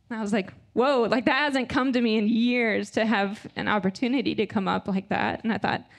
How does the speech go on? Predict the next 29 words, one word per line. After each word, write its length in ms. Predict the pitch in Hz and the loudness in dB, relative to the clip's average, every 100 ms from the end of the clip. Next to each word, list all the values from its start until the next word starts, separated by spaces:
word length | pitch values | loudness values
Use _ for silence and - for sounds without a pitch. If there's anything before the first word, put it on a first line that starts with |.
| - | -10
the 80 | 208 | -6
same 320 | - 226 240 | -2 0 2
week 300 | 226 214 214 | 2 0 0
that 180 | 220 170 | -2 0
God 280 | 202 202 - | 0 -2 0
put 320 | 214 196 - - - _ - | 0 0 -2 -12 -20 _ -4
my 100 | 214 | 0
Africa 460 | 190 226 214 220 220 | 0 0 0 0 0
mission 320 | 196 226 214 | 0 0 0
trip 180 | 202 202 | 0 0
on 140 | 196 | 0
my 140 | 196 | 0
mind, 460 | 196 190 190 208 214 | 0 0 -2 -2 -4
um, 480 | 220 185 180 214 226 - - - _ - | -4 -4 -4 -6 -8 -12 -20 -20 _ -4
God 320 | 196 202 202 - 254 - _ _ _ _ _ _ - | -2 -2 -4 -12 -18 -20 _ _ _ _ _ _ -2
brought 180 | 202 196 | 0 0
my 120 | 208 | 0
dad 260 | 214 208 | 2 0
to 80 | 208 | -2
say, 480 | - 208 196 208 - - - - | -2 0 0 -2 -6 -14 -12 -6
"I've 140 | 214 | -2
got 160 | 208 196 | 0 0
an 80 | |
opportunity 500 | 226 254 - 381 311 | -2 -2 -4 -2 -2
for 160 | 226 - | -2 -4
you." 300 | - - 240 - - | -4 -6 -10 -14 -12
And 180 | - 208 | -6 -6
so, 560 | - 233 214 214 214 208 - _ _ _ _ - - - | -4 -2 0 0 -2 -6 -14 _ _ _ _ -20 -16 -10
um, 460 | 208 202 196 214 | -10 -10 -12 -14